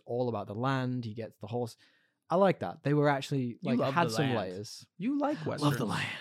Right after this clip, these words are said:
Speaker 2: You like westerns.
Speaker 1: I do
Speaker 2: You
Speaker 1: like
Speaker 2: just don't
Speaker 1: westerns.
Speaker 2: realize it yet.
Speaker 1: No, you just don't give me the opportunity to ever talk about them.
Speaker 2: <laughs>
Speaker 1: Uh, and I just said, I think that Ang-,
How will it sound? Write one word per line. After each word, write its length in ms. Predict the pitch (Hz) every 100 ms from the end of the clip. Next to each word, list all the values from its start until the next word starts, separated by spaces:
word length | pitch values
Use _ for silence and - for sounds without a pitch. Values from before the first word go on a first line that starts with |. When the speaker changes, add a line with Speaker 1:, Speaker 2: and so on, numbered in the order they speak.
| - -
Speaker 2:
You 100 | 247
like 200 | 311 247
westerns. 320 | - - 185
Speaker 1:
I 20 |
do 80 | 233
Speaker 2:
You 60 | 359
Speaker 1:
like 140 | 247
Speaker 2:
just 160 | 151 147
don't 80 | 135
Speaker 1:
westerns. 140 | 120
Speaker 2:
realize 380 | 131 135 - -
it 100 | -
yet. 180 | - 254
Speaker 1:
No, 200 | 208 127
you 220 | 143 226
just 200 | 190 127
don't 180 | 143 127
give 140 | 127
me 60 | 123
the 80 | 131
opportunity 300 | 123 139 117
to 60 |
ever 120 | 127 110
talk 280 | 165 233
about 180 | - 104
them. 100 | 98 120
Speaker 2:
<laughs> 120 | -
Speaker 1:
Uh, 800 | - 131 151 151 143 147 143 143 -
and 160 | 160
I 80 | 160
just 320 | 160 165 165
said, 340 | - 139 135 127
I 180 | 113
think 220 | 127 135 123
that 100 | 113
Ang-, 160 | 123